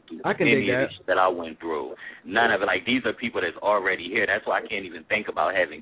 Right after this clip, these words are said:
Speaker 1: kids because they're here right now.
Speaker 2: Okay.
Speaker 1: You know what I mean? This time that they
Speaker 2: Well, let's,
Speaker 1: looking at me and
Speaker 2: let's
Speaker 1: they
Speaker 2: look at
Speaker 1: wanting
Speaker 2: it like
Speaker 1: stuff,
Speaker 2: this.
Speaker 1: so.
Speaker 2: Let's look at it like this real quick, Philly, is that, uh, in the next three years, where you feel like you're gonna be at, buddy?
Speaker 1: Excuse me?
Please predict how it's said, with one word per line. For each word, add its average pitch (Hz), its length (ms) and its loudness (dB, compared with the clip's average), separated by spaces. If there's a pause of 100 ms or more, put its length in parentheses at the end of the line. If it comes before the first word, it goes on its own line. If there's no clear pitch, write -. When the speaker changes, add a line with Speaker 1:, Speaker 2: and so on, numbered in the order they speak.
Speaker 1:
kids 101 240 2
because 82 260 -6 (180)
they're 92 220 4
here 98 320 2
right 82 260 0
now. 82 380 0 (240)
Speaker 2:
Okay. 113 160 -10
Speaker 1:
You 117 80 0
know 117 80 4
what 110 80 2
I 117 80 2
mean? 104 100 0
This 98 200 0
time 98 260 2
that 90 140 -8
they 92 100 -2
Speaker 2:
Well, 92 80 2
let's, - 160 2
Speaker 1:
looking 98 160 -2
at 90 160 4
me 87 80 -8
and 110 80 -2
Speaker 2:
let's 185 120 2
Speaker 1:
they 156 40 -10
Speaker 2:
look - 160 4
at 196 80 0
Speaker 1:
wanting 185 80 0
Speaker 2:
it 180 80 -2
like 180 160 2
Speaker 1:
stuff, - 60 -4
Speaker 2:
this. 185 140 -2 (120)
Speaker 1:
so. - 40 -20 (1700)
Speaker 2:
Let's 180 220 2
look 190 180 -2
at 185 80 -2
it 165 120 0
like 156 240 0
this 135 240 0
real 123 120 -6
quick, 120 220 -4 (100)
Philly, 120 320 -2 (240)
is 131 160 -4
that, 127 400 0
uh, 123 360 0
in 143 60 -2
the 147 100 -4
next 165 240 -2 (120)
three 151 160 0
years, 120 300 0
where 147 140 0
you 160 200 -2
feel 147 140 2
like 131 200 0
you're 131 140 -4
gonna 117 140 -4
be 107 180 -6
at, 95 120 -8
buddy? 101 280 -8 (1400)
Speaker 1:
Excuse 107 360 -2
me? - 80 -14